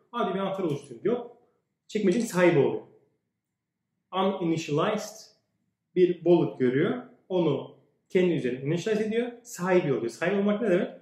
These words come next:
Aslında o adam tüm Ethereum'u alabilir. Sonra, "Aa," diyor, "bak burada kill diye bir şey varmış. Ben bunu bir kill edeyim." diyor. Ve çekmeceyi, anahtarını kırıyor.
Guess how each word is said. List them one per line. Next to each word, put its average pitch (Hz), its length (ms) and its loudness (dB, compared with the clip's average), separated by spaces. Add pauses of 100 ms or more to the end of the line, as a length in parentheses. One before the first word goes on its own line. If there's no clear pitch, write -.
(360)
Aslında 214 320 -4
o 190 40 2
adam 170 220 0
tüm 175 100 -2
Ethereum'u 156 380 0
alabilir. 139 420 0 (960)
Sonra, 240 480 2
"Aa," 247 200 0
diyor, 202 120 0
"bak 214 180 0
burada 220 160 -6
kill 220 220 -2
diye 214 80 2
bir 208 60 -6
şey 226 180 0
varmış. - 520 0 (380)
Ben 202 140 0
bunu 220 140 0
bir 208 120 -14
kill - 160 -6
edeyim." 131 320 4
diyor. 123 160 0 (1400)
Ve 214 260 4
çekmeceyi, 185 920 0
anahtarını 202 600 2
kırıyor. 139 380 4